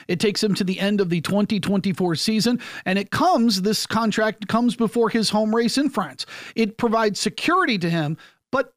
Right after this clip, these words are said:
there's also a little catch to this. It means that if Mercedes has a seat coming up,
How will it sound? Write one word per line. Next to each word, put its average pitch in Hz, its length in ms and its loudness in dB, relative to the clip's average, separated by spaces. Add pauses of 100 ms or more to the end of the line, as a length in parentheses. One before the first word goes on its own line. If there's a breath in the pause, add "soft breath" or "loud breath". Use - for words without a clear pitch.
there's 247 240 2
also 302 260 0
a - 20 0
little 247 200 0
catch 262 340 -2
to 202 100 0
this. 143 240 -2
It 190 100 -4
means 254 240 2
that 240 100 4
if 202 160 -4
Mercedes 269 600 0
has 208 180 2
a 180 80 0
seat - 300 -2
coming 214 280 2
up, 220 340 -2